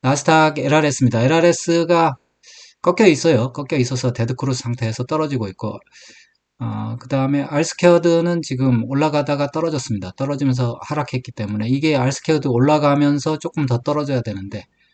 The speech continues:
어쨌든 볼린저 밴드가 있어가지고, 어, 변동성은 좀 막아준 측면이 있어요. 어, 여기서 이제 반격이 나올 수 있는 위치이긴 합니다. 지난번 이십사 년 팔월 달에도 보면은 볼린저 밴드 바깥쪽에서 지금 반격이 나왔는데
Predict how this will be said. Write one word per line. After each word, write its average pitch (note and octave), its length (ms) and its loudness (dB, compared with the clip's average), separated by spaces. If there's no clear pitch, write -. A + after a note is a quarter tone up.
어쨌든 E3 320 -2
볼린저 E3+ 380 4
밴드가 D3+ 680 2
있어가지고, B2+ 840 0
어, A2+ 160 -10
변동성은 C3+ 600 0
좀 B2+ 180 0
막아준 B2+ 380 0
측면이 C3 360 -2
있어요. F#2 240 -12
어, A#2+ 260 -4
여기서 D3 440 0
이제 B2+ 220 2
반격이 D#3 500 2
나올 C3+ 220 4
수 C#3 140 -4
있는 C#3 300 4
위치이긴 D3 520 0
합니다. C#3 460 -2
지난번 C#3 600 2
이십사 D3 400 0
년 D3+ 240 0
팔월 F3 260 2
달에도 C#3 300 -2
보면은 B2 480 0
볼린저 C#3 340 2
밴드 B2 320 2
바깥쪽에서 B2 960 -4
지금 A2 220 -8
반격이 G#2+ 340 -6
나왔는데 F#2 560 -10